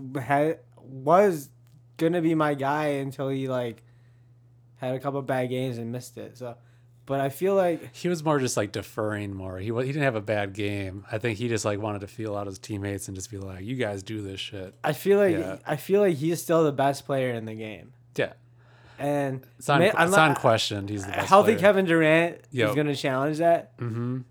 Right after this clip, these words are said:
Speaker 1: But I think it, it's those two are, are the two that should be there.
Speaker 2: I agree.
Speaker 1: And, and, and Luka's up there too.
Speaker 2: Giannis for M V P. He's number one.
Speaker 1: Yeah.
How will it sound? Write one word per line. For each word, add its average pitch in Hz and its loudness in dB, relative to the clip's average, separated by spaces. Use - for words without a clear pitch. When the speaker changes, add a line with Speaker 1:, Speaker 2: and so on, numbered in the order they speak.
Speaker 1:
But 151 4
I 156 10
think 208 0
it, 202 4
it's 151 -2
those 156 2
two 156 0
are, 143 0
are 143 2
the 139 0
two 165 -4
that 135 0
should 135 -6
be 139 0
there. - -10
Speaker 2:
I 104 -6
agree. 110 -4
Speaker 1:
And, 139 0
and, 127 -6
and 127 -4
Luka's 156 2
up 131 0
there 117 0
too. 107 -12
Speaker 2:
Giannis 120 -4
for 135 -4
M 127 0
V 123 -2
P. 120 -4
He's 110 -8
number 117 -4
one. 113 -4
Speaker 1:
Yeah. 147 -2